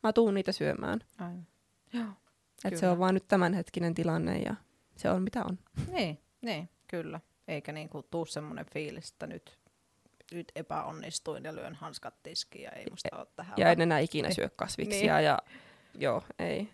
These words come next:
Speaker 1: ei missään
Speaker 2: Kyllä.
Speaker 1: nimessä. Et tavallaan semmonen itsetuntemus ja joustavuus ja ymmärrys sitä kohtaan, että se elämä ei ole vaan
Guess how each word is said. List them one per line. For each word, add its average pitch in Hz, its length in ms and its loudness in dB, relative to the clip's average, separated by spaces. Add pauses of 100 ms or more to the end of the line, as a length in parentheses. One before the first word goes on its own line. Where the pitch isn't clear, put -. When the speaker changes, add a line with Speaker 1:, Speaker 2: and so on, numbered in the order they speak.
Speaker 1:
ei 180 120 0
missään 185 380 0
Speaker 2:
Kyllä. 190 60 0
Speaker 1:
nimessä. 202 280 -4
Et - 100 -12
tavallaan 185 380 4
semmonen 185 380 2
itsetuntemus 170 880 0
ja 170 60 4
joustavuus 156 800 0
ja 151 140 4 (2750)
ymmärrys 214 480 8
sitä 190 200 4
kohtaan, 180 500 0
että 185 160 -4
se - 120 2
elämä 175 360 4
ei 170 160 4
ole 165 260 2
vaan 165 400 0